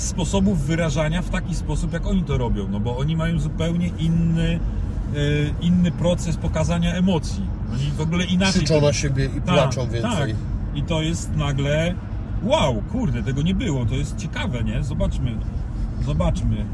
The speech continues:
Speaker 1: e.
Speaker 2: Ale druga rzecz jest taka, bo, że same te historie i sposób kręcenia też potrafi być, e, ciekawy. I taki film, co mi zapadł w głowie, to jest na przykład Służąca.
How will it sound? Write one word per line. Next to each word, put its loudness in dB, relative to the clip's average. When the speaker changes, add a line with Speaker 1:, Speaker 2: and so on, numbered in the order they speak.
Speaker 1:
e. 2
Speaker 2:
Ale 4
druga 2
rzecz -2
jest -2
taka, 0
bo, 2
że 0
same 0
te -4
historie -2
i -2
sposób -4
kręcenia 0
też -4
potrafi -2
być, -2
e, 2
ciekawy. 0
I -2
taki -2
film, 0
co 0
mi 0
zapadł 0
w 0
głowie, 2
to -4
jest -2
na 0
przykład -2
Służąca. 2